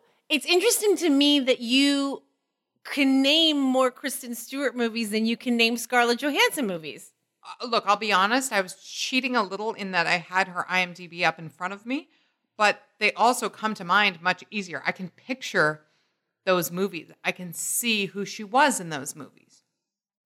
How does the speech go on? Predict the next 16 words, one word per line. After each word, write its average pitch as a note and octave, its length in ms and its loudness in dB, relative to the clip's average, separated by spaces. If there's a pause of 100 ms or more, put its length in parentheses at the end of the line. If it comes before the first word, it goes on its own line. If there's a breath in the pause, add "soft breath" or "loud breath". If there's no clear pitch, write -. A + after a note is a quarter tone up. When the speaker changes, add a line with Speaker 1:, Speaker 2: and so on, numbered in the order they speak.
(160)
Speaker 1:
So C#4 220 0
Kristen D4 400 0
Stewart, B3 520 2 (1500)
do C#4 360 4 (140)
people, F#4 600 2
do B3 340 0
we C4+ 400 2 (140)
underrate B3 680 2
Kristen B3 360 -8
Stewart? F#4+ 460 -2 (500 soft breath)
Speaker 2:
Yeah, A#4 340 2 (180)
maybe. B3+ 200 0
Or A#3 220 0
maybe E4+ 460 0
rather A#3+ 280 2
than A3+ 220 -12